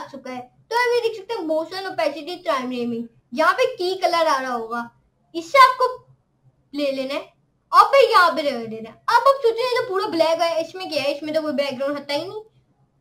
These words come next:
अब मैं आपको लगा के दिखाता हूँ अपनी video, अपनी video मैं आपको लगा के दिखाता हूँ। अब मैं सबसे पहले videos पे जाता हूँ,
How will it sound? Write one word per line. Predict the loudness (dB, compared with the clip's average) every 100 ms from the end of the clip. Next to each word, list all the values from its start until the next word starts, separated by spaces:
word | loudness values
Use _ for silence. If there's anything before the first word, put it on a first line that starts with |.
| -2
अब | -2 2
मैं | 4 6
आपको | 4 -2
लगा | 0 2 2
के | 0
दिखाता | -4 -2 -2
हूँ | -6 0
अपनी | 0 0 -6 -4 -4
video, | -6 -6 -4 -2 -2 -6 _ _ _ _ _ _ _ _ _ _ _ _ _ -10
अपनी | -10 -8 -8
video | -6 -2 0
मैं | 0
आपको | 0 0
लगा | 0 0
के | -2 -4
दिखाता | -4 -6 -2 2
हूँ। |
अब | 2
मैं | 2 -6
सबसे | -10 -10
पहले | -8 -6
videos | -6 -6 -6 -8
पे | -8 -6
जाता | -6 -4
हूँ, | -8 -8